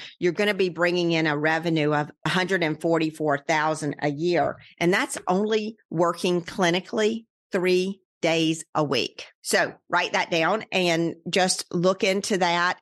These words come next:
And again, these are just things for you to consider, and you should consider all of these before you make a decision. Now, let's consider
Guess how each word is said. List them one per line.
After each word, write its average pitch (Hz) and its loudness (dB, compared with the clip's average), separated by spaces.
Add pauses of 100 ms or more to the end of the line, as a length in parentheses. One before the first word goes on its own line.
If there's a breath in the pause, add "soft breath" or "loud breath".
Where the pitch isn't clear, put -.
(100)
And 160 0 (140)
again, 165 0 (320 loud breath)
these 247 2
are 453 2
just 262 -2
things 226 0
for - -2
you 202 0
to 190 2
consider, 175 0 (360 loud breath)
and 170 0
you 180 0
should - 0
consider 175 0
all 151 2
of 143 -4
these 151 0
before 151 -2
you 139 0
make 139 0
a - -6
decision. - -4 (100)
Now, 170 0 (340 loud breath)
let's 202 -2
consider 196 2